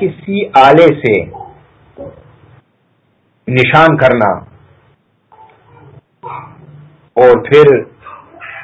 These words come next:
ان نشانوں کی جگہوں میں، سوراخوں میں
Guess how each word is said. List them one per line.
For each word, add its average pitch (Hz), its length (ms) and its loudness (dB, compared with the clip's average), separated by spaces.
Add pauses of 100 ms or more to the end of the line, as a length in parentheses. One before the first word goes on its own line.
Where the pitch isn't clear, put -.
(640)
ان 160 120 -2 (140)
نشانوں 139 640 0
کی 117 200 -2 (1900)
جگہوں 147 400 2
میں، 98 140 -2 (640)
سوراخوں 151 760 2
میں 101 160 -6